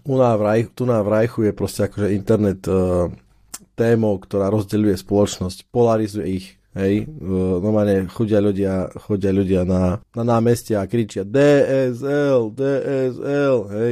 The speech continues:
Iní kričia, "Čo ti práši, koaxiálen káblen?"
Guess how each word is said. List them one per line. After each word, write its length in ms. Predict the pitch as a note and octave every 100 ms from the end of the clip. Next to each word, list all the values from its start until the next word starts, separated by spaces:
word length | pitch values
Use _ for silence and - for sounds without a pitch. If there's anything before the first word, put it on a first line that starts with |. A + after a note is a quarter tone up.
| G2
Iní 180 | G#2+ G#2+
kričia, 240 | G#2 G2
"Čo 200 | - F3+
ti 140 | F3 -
práši, 540 | F3+ F#3 F#3+ E3+ -
koaxiálen 760 | - F3 F3+ - E3+ F3 F#3 F3
káblen?" 640 | F3 E3+ D#3 D#3 C#3 B2